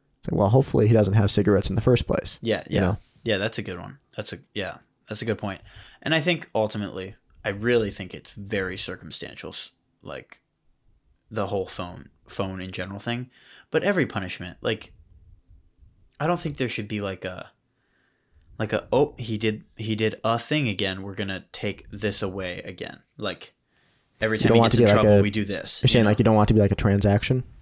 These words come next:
Speaker 1: type of deal? Or
Speaker 2: Yeah.
Speaker 1: what are you saying?
Speaker 2: Yeah. Like, I think that, I think that a punishment should be evaluated and then decided.
Speaker 1: I see what you're saying. So
Speaker 2: I
Speaker 1: think,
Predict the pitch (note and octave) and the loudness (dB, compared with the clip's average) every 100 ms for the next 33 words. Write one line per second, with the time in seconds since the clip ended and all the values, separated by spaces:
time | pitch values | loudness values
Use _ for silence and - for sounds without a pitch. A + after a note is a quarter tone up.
0 | - _ - B2+ B2+ C3+ C3 A2+ G#2 G2 | -20 _ -2 2 6 6 8 8 8 6
1 | - C2 - E3 C#3 - B2 B2 - B2 | 4 -2 0 2 2 -2 -2 0 0 -2
2 | C#3+ B2+ A#2 G2 - G#2+ A2+ G#2 G2 E2+ | -2 0 -2 -2 -6 -6 -6 -4 -4 -4
3 | - _ _ _ - - - - - - | -8 _ _ _ -20 -20 -20 -10 -8 -2
4 | A#2 A2+ - F#2+ - _ _ _ _ _ | 0 0 0 -4 -6 _ _ _ _ _
5 | _ _ _ _ _ _ _ - - G2+ | _ _ _ _ _ _ _ -14 -8 -6
6 | G2 F#2 F2+ G2+ F#2+ F#2 F#2 F#2 - E2 | -6 -6 -8 -6 -4 -4 -4 -8 -10 -12
7 | - _ - - - - _ - - - | -16 _ -14 -12 -14 -18 _ -16 -10 -4
8 | - A2 F#2 C#2 C#2 - - - - A#2 | 4 4 4 2 0 -2 -6 -4 2 4